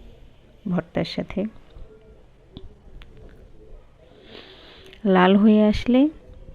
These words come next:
তুলে নেব। একদম লা-, নিচে লাল লাল হয়ে আসবে, একদম ক্রিস্পি মচমচে হবে। এই দেখাই যাচ্ছে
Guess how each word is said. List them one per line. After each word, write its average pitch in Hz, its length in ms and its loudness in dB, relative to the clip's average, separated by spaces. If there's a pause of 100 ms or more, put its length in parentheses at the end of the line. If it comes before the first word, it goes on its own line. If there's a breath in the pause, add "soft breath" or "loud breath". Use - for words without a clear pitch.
(280)
তুলে 175 220 0
নেব। 156 260 -6 (2000 soft breath)
একদম 185 800 -2
লা-, 185 320 -2
নিচে 180 600 -4
লাল 175 160 0
লাল 180 260 0
হয়ে 180 220 0
আসবে, 175 380 -4 (500)
একদম 165 280 -6 (160)
ক্রিস্পি 196 640 -6
মচমচে 190 520 -4
হবে। 165 260 -8 (2500 loud breath)
এই 175 120 -6
দেখাই 180 480 -2
যাচ্ছে 240 460 -4